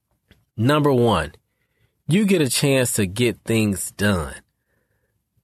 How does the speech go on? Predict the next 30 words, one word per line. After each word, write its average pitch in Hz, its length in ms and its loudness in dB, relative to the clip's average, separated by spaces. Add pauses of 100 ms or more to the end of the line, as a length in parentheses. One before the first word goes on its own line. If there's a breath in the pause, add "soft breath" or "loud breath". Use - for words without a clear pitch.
(260)
Now, 131 240 2
I'm 127 80 2
sticking 196 400 0
with 104 140 0
traveling 127 440 0
because 110 260 0
that's 110 180 2
something - 640 -2
that, 90 200 0
you 104 60 -2
know, 90 320 -2 (460 loud breath)
we 123 100 0
can 98 180 0
somewhat 113 560 0
all 107 240 2
relate 98 360 0
to, 123 240 0
but 101 320 0 (720)
even 233 260 2
when 180 120 2
you're 131 80 2
planning 156 420 0
something, 90 520 -4 (680 loud breath)
when 131 240 0
you 220 160 2
do 185 240 0
things 165 380 0
with 120 160 -6
everybody 143 580 2
else, 151 400 0